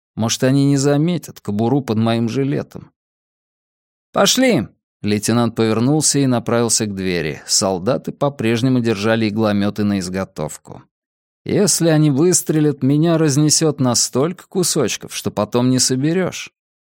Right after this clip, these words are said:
Следом за лейтенантом я прошёл в дверь и очутился в помещении, залитом светом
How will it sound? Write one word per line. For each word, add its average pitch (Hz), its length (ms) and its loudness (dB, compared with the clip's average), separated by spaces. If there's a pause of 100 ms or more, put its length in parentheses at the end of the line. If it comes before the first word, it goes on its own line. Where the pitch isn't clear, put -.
(460)
Следом 170 600 2
за 156 140 2
лейтенантом 139 680 2
я 113 140 2
прошёл 101 440 -2
в 80 120 -10
дверь 117 400 -2 (420)
и 127 120 2
очутился 156 720 2
в - 80 -10
помещении, 131 720 2
залитом 101 560 -2
светом 110 680 -2